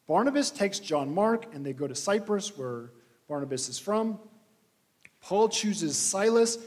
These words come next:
and they head back to these churches that they had planted, and they, they go, go forward to strengthening them on this, uh, second mission trip. So now instead of one mission, there's two mission trips that go out.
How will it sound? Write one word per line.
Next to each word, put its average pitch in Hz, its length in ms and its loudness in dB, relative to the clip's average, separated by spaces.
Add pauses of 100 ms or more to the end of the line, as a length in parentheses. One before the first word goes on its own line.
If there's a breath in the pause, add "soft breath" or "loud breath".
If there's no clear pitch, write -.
(180 loud breath)
and 143 80 -16
they 180 120 4
head 160 280 -4
back 208 280 0
to 208 80 -12
these 196 180 -4
churches 175 380 -6
that 131 160 -10
they 135 60 -8
had 131 140 -10
planted, 180 640 -4 (240 loud breath)
and 131 160 -12
they, 139 220 -2 (180)
they 135 140 -6
go, 135 380 -6 (280)
go 135 120 -8
forward 135 300 -4
to 117 300 -6
strengthening 123 500 -10
them 110 200 -12
on 113 140 -12
this, - 400 -12
uh, 110 120 -10
second 143 320 -8
mission 110 240 -12
trip. - 160 -20 (500 soft breath)
So 170 160 0
now 202 340 4
instead 220 220 0
of 170 180 -2
one 269 220 2
mission, 262 300 2
there's 175 160 0
two 269 220 -4
mission 208 360 0
trips - 300 -10
that 156 120 -8
go 139 200 -4
out. 120 240 -4